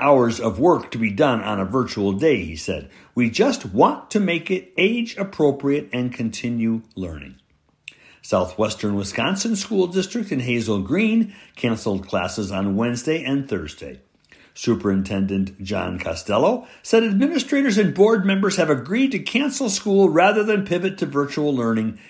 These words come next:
in the majority of cases, though it is an option from the state's Department of Public Instruction. "We made the decision to not go virtual because we believe that it devalues education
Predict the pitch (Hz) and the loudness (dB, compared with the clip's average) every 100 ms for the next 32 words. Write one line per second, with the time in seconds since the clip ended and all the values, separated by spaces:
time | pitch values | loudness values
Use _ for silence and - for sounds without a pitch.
0 | - 139 139 139 135 135 123 117 110 - | -2 2 4 4 4 6 6 4 -2 -4
1 | 92 76 - - - - _ _ - - | -10 -8 -12 -16 -20 -20 _ _ -20 -14
2 | - 131 147 147 143 135 202 269 254 156 | 4 8 8 6 6 6 6 4 2 0
3 | - - 90 98 107 107 107 - 151 151 | -2 -6 -6 -4 -4 -4 -4 -2 -2 -2
4 | 139 131 120 107 135 139 - 85 87 82 | -6 -2 -2 -2 -4 -6 -6 -8 -8 -10
5 | 92 - 127 - - 80 _ _ _ _ | -12 -4 -4 -4 -10 -14 _ _ _ _
6 | _ - - - - - 202 277 240 294 | _ -20 -20 -20 -20 -2 4 6 6 4
7 | 294 294 226 - 147 151 147 135 135 240 | 2 0 0 2 2 0 -2 0 0 0
8 | - 151 165 156 113 113 - 117 113 117 | -4 0 2 2 2 -2 0 0 0 -2
9 | 113 143 123 143 131 139 202 254 185 160 | -4 -2 2 2 4 0 2 0 4 4
10 | 139 113 180 233 233 190 202 208 196 156 | 2 -2 0 2 4 2 2 0 0 -2
11 | 147 131 123 196 196 - 202 196 | -4 -6 -2 -2 0 0 -2 -2